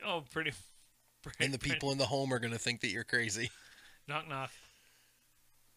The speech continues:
Speaker 2: Who's there, Tim?
Speaker 1: I'm a
Speaker 2: I'm a what?
Speaker 1: <laughs> You're a whore? I don't know.
Speaker 2: <laughs>
Speaker 1: Knock, knock.
Speaker 2: Knock, knock.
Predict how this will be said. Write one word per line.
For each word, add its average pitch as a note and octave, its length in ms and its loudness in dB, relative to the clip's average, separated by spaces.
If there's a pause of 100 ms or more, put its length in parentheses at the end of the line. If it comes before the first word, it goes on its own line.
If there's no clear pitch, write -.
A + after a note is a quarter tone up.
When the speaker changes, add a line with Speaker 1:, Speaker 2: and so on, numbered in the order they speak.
Speaker 2:
Who's G2+ 280 0
there, G2+ 220 -2
Tim? F#2 420 -6
Speaker 1:
I'm C#3 240 4
a A2 120 -6 (380)
Speaker 2:
I'm G2+ 240 -4
a G2 60 -8
what? G2 320 -10 (1080)
Speaker 1:
<laughs> - 120 -4 (1040)
You're A2 220 -6
a A2+ 60 -6
whore? A#2 380 0
I A2+ 120 2
don't - 180 0
know. E3+ 300 -4 (520)
Speaker 2:
<laughs> - 520 -16
Speaker 1:
Knock, F3 180 2
knock. A2+ 240 -4 (1080)
Speaker 2:
Knock, G#2 240 -4
knock. C#3+ 260 4